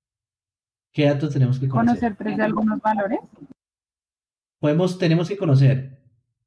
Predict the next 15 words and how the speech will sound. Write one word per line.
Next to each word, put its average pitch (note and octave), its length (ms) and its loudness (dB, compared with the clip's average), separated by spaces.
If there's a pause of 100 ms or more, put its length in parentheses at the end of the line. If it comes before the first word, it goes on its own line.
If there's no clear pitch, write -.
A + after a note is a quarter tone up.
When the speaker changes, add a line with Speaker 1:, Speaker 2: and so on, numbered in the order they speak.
(840)
Speaker 1:
dos F#3+ 440 0
ángulos G#3 920 -4 (300)
y D#3 140 -2
un D#3 140 0
lado, F3+ 640 0
o C#3 140 4
dos C3+ 240 6
lados D3 320 2
y D3+ 60 -2
un C#3 60 4
ángulo, B2 340 0
¿sí B2+ 120 -6
lo C#3 120 2
ven? G#3 320 -6 (4000)
Y G3+ 580 -6